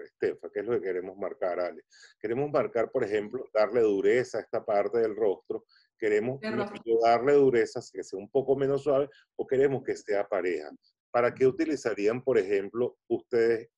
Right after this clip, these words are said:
Speaker 1: la primera luz dura? Cuando estamos afincando, estamos,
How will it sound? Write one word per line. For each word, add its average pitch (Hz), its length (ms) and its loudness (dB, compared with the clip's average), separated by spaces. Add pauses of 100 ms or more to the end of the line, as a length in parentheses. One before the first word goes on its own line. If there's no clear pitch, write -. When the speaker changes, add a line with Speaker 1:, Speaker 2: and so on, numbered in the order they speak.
(140)
Speaker 1:
la 120 180 0
primera 113 400 0
luz 123 220 2
dura? 107 300 -2 (400)
Cuando 117 200 -2
estamos 123 420 -4 (440)
afincando, 107 720 -2
estamos, 110 800 0